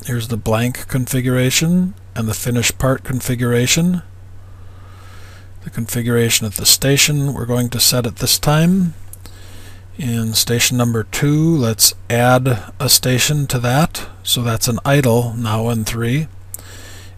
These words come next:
And here, station four, let's add a certain number of stations. Let's add f-,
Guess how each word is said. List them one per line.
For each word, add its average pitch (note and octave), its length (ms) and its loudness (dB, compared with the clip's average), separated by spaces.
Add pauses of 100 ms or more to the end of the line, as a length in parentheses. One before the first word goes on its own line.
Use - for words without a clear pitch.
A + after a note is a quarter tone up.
And A#2 240 -2
here, C3+ 720 4 (680)
station B2 480 0
four, C#3+ 440 4
let's A#2+ 260 0
add A#2+ 300 2 (100)
a A#2+ 60 -2
certain A#2+ 380 2
number C#3 440 4
of G2+ 160 -4
stations. C#3 840 -2 (920)
Let's G#2 400 -4 (180)
add G#2+ 520 0 (840)
f-, - 420 -12